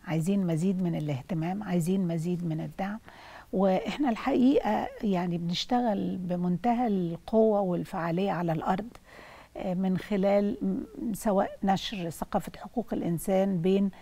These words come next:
فئات مهمة جدًا في المجتمع زي الشباب في الجامعات، آه، زي ال-، العاملين في الوزارات، آه، بالتعاون مع البنك المركزي في برنامج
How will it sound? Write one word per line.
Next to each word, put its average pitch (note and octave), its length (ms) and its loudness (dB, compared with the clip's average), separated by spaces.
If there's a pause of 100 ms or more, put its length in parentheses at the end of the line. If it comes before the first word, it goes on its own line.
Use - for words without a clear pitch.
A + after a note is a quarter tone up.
(240)
فئات G#3 320 2 (100)
مهمة G3 340 2
جدًا F#3 360 -2
في E3 100 -10
المجتمع F3+ 600 -4
زي F3 320 0
الشباب F3 600 -4 (520)
في - 200 -4
الجامعات، E3 920 -2 (600)
آه، E3 280 -2
زي F#3+ 480 4
ال-، E3+ 420 -2
العاملين F3 800 2
في G3+ 520 0 (100)
الوزارات، F3 1400 0 (580)
آه، F3 500 -4 (220)
بالتعاون F3+ 480 0
مع E3 140 -2
البنك F3+ 380 -2
المركزي G3 960 -4 (120)
في F#3+ 200 -4
برنامج E3+ 540 -4